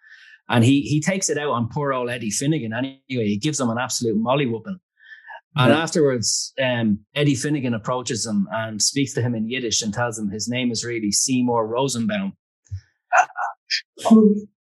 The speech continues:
Speaker 2: yeah, I got a wonderful story, which is true, of the nineteen thirties, when Harry Levine, the promoter, was a fight manager. And they decided, they used to have wonderful arenas called,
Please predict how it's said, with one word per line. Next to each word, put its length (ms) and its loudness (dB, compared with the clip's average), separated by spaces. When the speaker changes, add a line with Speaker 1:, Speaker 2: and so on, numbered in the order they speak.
Speaker 2:
yeah, 220 8
I 120 4
got 100 2
a 160 2
wonderful 440 0
story, 500 4
which 160 0
is 140 -2
true, 380 2
of 160 4
the 140 2
nineteen 680 -2
thirties, 640 0
when 180 6
Harry 400 4
Levine, 400 -2
the 140 -6
promoter, 440 2
was 140 -2
a 120 -2
fight 280 0
manager. 480 -2
And 140 10
they 140 6
decided, 800 2
they 100 6
used 160 4
to 80 2
have 160 2
wonderful 500 2
arenas 560 -2
called, 280 0